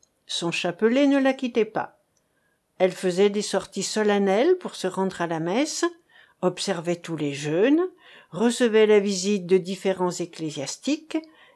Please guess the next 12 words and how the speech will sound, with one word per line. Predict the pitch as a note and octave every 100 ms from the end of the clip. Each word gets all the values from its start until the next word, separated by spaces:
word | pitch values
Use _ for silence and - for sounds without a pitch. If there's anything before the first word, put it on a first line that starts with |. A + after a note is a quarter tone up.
| -
lisait | A3 C#4+ C4+ A3 F#3+
des | C4
livres | A#3+ A#3 E3 D3+
pieux | D3 - A3+ C#4+ F4+ _ _ _ C4
et, | C#4
en | G3+
général, | F3 D3 A#2+ - F3 C4 A#3 - - -
menait | F#3+ G#3 A#3+
une | C4 F3 E3
vie | D#3+ A3 A#3
presque | - C4+ D4+ - B3
monacale. | A#3 C4 E3+ - F3 - -